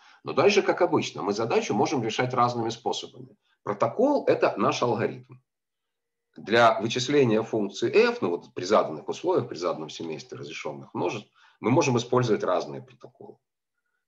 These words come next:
И какие-то будут работать быстрее, у каких-то глубина будет меньше, у каких-то глубина будет больше. И, естественно, мы хотим, э, выбрать самый лучший алгоритм, который, э,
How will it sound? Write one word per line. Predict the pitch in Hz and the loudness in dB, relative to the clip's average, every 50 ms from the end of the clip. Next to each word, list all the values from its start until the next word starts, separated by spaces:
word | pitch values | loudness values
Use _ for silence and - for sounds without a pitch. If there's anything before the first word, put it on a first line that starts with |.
| _ _ - | _ _ -2
И | 104 104 107 107 104 104 101 101 - - | 0 2 4 4 6 4 4 2 0 -4
какие-то | - 113 110 - - 156 156 139 131 131 | -4 -4 -2 0 2 4 4 4 4 2
будут | - - 120 101 95 - | 0 0 -2 -4 -2 -2
работать | 104 95 90 95 107 - - 80 73 | -2 -2 0 0 0 0 0 -4 -4
быстрее, | - 101 - - - 185 262 285 214 117 87 | -4 -4 -4 -4 -2 0 4 4 4 4 2
у | |
каких-то | - - - - 117 107 - - 82 | 0 -6 -6 -4 -4 -4 -4 -6 -8
глубина | 82 92 90 90 98 92 85 80 | -6 -4 -2 -2 0 0 0 -2
будет | 78 78 78 - - | -2 -6 -8 -8 -6
меньше, | - 117 123 - - - | -4 -4 -4 -4 -4 -4
у | - | -6
каких-то | - 87 - - - 104 - 98 | -6 -10 -10 -10 -10 -6 -6 -6
глубина | 90 90 90 101 110 120 107 | -6 -4 -4 -2 0 0 0
будет | 101 110 104 82 | 0 -2 -4 -4
больше. | 82 85 - - - - - _ _ _ - - - - _ _ - | -8 -12 -12 -12 -16 -16 -16 _ _ _ -20 -20 -20 -20 _ _ -2
И, | 127 139 147 147 139 127 123 - - _ _ _ _ _ _ _ _ _ _ _ _ _ - | 0 2 4 4 4 2 2 -2 -10 _ _ _ _ _ _ _ _ _ _ _ _ _ -10
естественно, | 127 123 127 123 - - 165 202 254 254 - 214 151 131 110 | -4 -2 -2 -2 -2 0 2 2 2 2 2 2 2 2 4
мы | 113 127 127 | 2 2 0
хотим, | 127 104 98 - - 190 240 226 208 - _ _ _ _ - - | 0 -4 -4 -4 -4 -2 -2 -2 -2 -4 _ _ _ _ -4 -2
э, | 104 101 - - - | 0 0 0 -2 -8
выбрать | - 85 110 147 175 - 180 175 180 - - - _ _ _ _ _ _ _ _ _ _ _ _ | -6 -2 0 0 2 2 2 2 2 0 -4 -14 _ _ _ _ _ _ _ _ _ _ _ _
самый | - - 135 131 147 131 98 | -2 0 2 2 2 2 0
лучший | - 156 175 - - - 95 | 0 -2 -2 -2 -2 -2 -2
алгоритм, | 85 82 85 85 82 - - - - - | -2 0 -2 -4 -6 -6 -10 -14 -20 -20
который, | - - 127 - 123 123 113 98 - - - _ _ - | -20 -16 -8 -4 0 2 2 2 0 -2 -12 _ _ -8
э, | 90 90 90 90 87 87 | -4 -2 0 0 0 -2